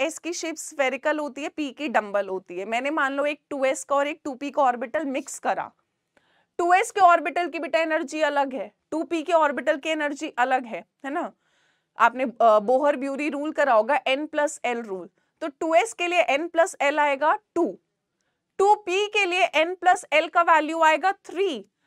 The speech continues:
तो टू पी की एनर्जी थोड़ी ज्यादा है, टू एस की एनर्जी कम है।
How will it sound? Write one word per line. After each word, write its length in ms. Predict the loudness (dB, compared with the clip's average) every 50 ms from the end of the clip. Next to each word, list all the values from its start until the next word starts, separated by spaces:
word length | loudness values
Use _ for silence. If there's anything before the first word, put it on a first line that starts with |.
| _ _ -8
तो 60 | -8
टू 240 | -6 -2 -2 -2 -2
पी 220 | 0 0 -2 -2
की 80 | 0 -2
एनर्जी 400 | -2 -2 -2 -2 -2 0 0 0
थोड़ी 320 | 0 0 0 0 0 0
ज्यादा 360 | 2 2 2 2 4 4 2
है, 160 | 2 2 0 -4
टू 220 | -4 -4 -2 -2
एस 180 | -2 -2 -4 -4
की 100 | -4 -4
एनर्जी 440 | -2 -2 -4 -4 -6 -4 -6 -6
कम 320 | 0 4 4 4 4 4 -2
है। 180 | -6 -6 -8